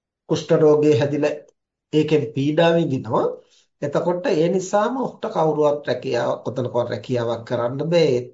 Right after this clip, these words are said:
ඒ සඳහා සෞඛ්‍ය තත්ත්වෙකුත් නෑ. එතකොට ඒකෙන් ඕජාව වැගිරෙන නිසා, ගඳ ගහන නිසා යන යන තැන්වල පන්න ගන්නවා. අමාරුවෙන් තමයි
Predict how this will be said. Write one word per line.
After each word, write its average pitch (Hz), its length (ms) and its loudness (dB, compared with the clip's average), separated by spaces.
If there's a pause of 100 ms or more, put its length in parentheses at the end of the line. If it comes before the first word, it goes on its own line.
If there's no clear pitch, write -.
(160)
ඒ 123 140 -4
සඳහා 113 400 -6
සෞඛ්‍ය 110 400 -8
තත්ත්වෙකුත් 147 640 -6
නෑ. 175 220 -4 (300)
එතකොට 123 300 -6
ඒකෙන් 131 360 0
ඕජාව 123 520 -2
වැගිරෙන 117 460 -4
නිසා, 123 300 -4
ගඳ 127 320 -6
ගහන 117 260 -4
නිසා 117 340 -6
යන 127 220 -2
යන 123 220 -4
තැන්වල 113 480 -4
පන්න 120 400 -6
ගන්නවා. 170 400 -4 (840)
අමාරුවෙන් 156 720 2
තමයි 151 400 0